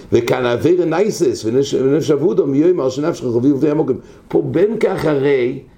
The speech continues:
יאבד נפש. אז מי אמר שנפשך חביבה לפני המקום יועצו משל זה? דימה של זה חביבה תביא עליו. ונמצא עבירה נייסס ונפש אבודו. הרי יש פה משקל של נפש מול נפש. מהי חוזיס?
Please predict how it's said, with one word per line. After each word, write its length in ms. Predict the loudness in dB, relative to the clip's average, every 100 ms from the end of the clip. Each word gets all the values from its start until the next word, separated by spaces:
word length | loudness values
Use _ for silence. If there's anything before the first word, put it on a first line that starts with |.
| -8
יאבד 500 | -2 0 0 0 0 0
נפש. 580 | -2 -4 -8 -12 -14 -16 -20 -4
אז 220 | 0 2
מי 180 | 2 2
אמר 260 | 0 -2 -2
שנפשך 440 | -2 -4 -4 -4 -4 -4
חביבה 300 | -2 0 0
לפני 200 | 0 0
המקום 340 | -2 -2 0
יועצו 320 | 0 0 0 -2
משל 200 | 0 0
זה? 220 | 0 -2 -2 -12 -20 -10 0
דימה 240 | 0 2
של 160 | 0 -2
זה 180 | 2 0
חביבה 340 | 0 0 0 0
תביא 260 | 0 0
עליו. 400 | 2 2 0 -2 -6 -12 -20 -4
ונמצא 300 | -2 0 -2
עבירה 300 | 0 0 0
נייסס 680 | -2 -2 -4 -2 -2 -2 -6 -10 -10 -2
ונפש 520 | 0 0 0 -2 -2
אבודו. 460 | -4 -4 -8 -8 -8 -8 -10 -10 -10 -10 -12 -10 -10 -4
הרי 340 | -2 0 -2 0
יש 160 | 0
פה 100 | 0
משקל 460 | 0 0 -2 -4 -2
של 160 | -2 -2
נפש 300 | -4 -6 -2
מול 160 | 0
נפש. 460 | 0 -2 -10 -12 -4
מהי 180 | -4 -2
חוזיס? 640 | -2 -2 -4 -4 -4 -6